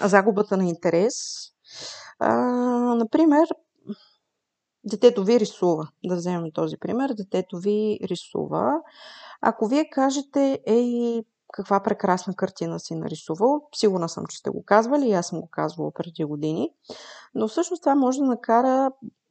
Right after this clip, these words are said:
м, това може да накара, да, детето да продължи да рисува,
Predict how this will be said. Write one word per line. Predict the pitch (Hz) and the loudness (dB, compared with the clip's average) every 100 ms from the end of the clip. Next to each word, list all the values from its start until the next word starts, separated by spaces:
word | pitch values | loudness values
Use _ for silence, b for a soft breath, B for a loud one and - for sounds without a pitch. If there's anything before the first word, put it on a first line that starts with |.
| _ | _
м, | 214 214 208 202 202 190 196 | -4 -2 -4 -4 -6 -8 -8
това | - 233 | 0 2
може | 233 240 | 4 2
да | 254 | 2
накара, | 196 - 220 311 | 0 2 4 4
да, | 233 214 | 4 4
детето | 190 208 202 208 | 2 0 0 -2
да | 196 | -4
продължи | - 180 180 175 175 | 0 0 0 -2 -2
да | 165 165 | -2 -4
рисува, | 160 - 156 151 190 | -6 -8 -8 -6 -6